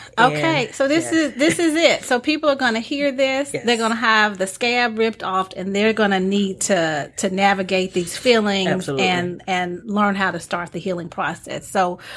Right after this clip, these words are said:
Speaker 1: we're just claiming that, uh,
Speaker 2: Yes.
Speaker 1: for those who are listening, that by the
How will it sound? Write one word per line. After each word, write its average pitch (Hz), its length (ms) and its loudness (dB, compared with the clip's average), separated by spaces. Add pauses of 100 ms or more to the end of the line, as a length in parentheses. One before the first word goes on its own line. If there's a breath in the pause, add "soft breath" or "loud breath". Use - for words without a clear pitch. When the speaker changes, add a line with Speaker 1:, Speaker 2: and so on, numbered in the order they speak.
(180 loud breath)
Speaker 1:
we're 220 140 4
just 208 280 0
claiming 233 440 0
that, 247 380 0
uh, 202 360 0
Speaker 2:
Yes. - 60 -16
Speaker 1:
for 208 100 -4
those 208 300 0
who 226 100 -4
are 190 100 0
listening, 269 520 -2 (340 loud breath)
that 196 480 2
by 208 200 4
the 208 220 0